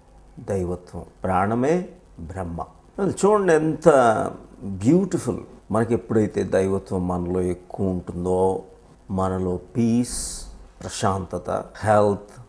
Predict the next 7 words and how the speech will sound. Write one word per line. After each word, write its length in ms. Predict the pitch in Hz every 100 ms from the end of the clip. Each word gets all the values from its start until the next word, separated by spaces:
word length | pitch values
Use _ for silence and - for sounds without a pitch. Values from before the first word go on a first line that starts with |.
| - - - _ _ -
ఆరోగ్యం 640 | 95 95 95 87 98 98 - - _ - -
అన్నీ 460 | - 127 208 220 220
బాగుంటాయి. 560 | 123 90 85 85 - - - _
అంటే 100 | 135
ప్రాణశక్తి 1040 | 151 - 110 101 120 170 - 156 - - 165
మనలో 560 | 117 104 107 120 131 123
ఉంటే, 520 | 98 98 - 107